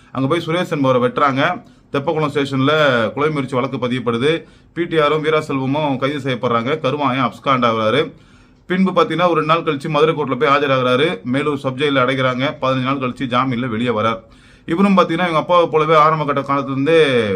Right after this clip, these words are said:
ஏ டி எம் கேல இருந்துறாரு. அதுவும் பாத்தீங்கன்னா, ஏ டி எம் கே கவுன்சிலர் ஒருத்தர்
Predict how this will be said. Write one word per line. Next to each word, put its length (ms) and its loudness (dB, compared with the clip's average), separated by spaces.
ஏ 100 0
டி 60 -2
எம் 120 -2
கேல 40 -2
இருந்துறாரு. 680 0
அதுவும் 320 -4
பாத்தீங்கன்னா, 240 -2
ஏ 80 -2
டி 80 -2
எம் 80 -2
கே 100 -2
கவுன்சிலர் 440 -4
ஒருத்தர் 240 -6